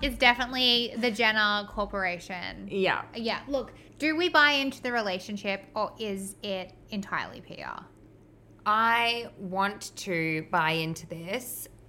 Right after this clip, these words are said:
Speaker 2: Timothée Chalamet seems
Speaker 1: Yeah.
Speaker 2: like the most normal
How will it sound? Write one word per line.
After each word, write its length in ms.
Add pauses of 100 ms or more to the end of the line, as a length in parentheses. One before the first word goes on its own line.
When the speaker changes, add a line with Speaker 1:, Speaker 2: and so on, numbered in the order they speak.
Speaker 2:
Timothée 640
Chalamet 840
seems 500
Speaker 1:
Yeah. 80
Speaker 2:
like 360 (120)
the 640 (1000)
most 560
normal 800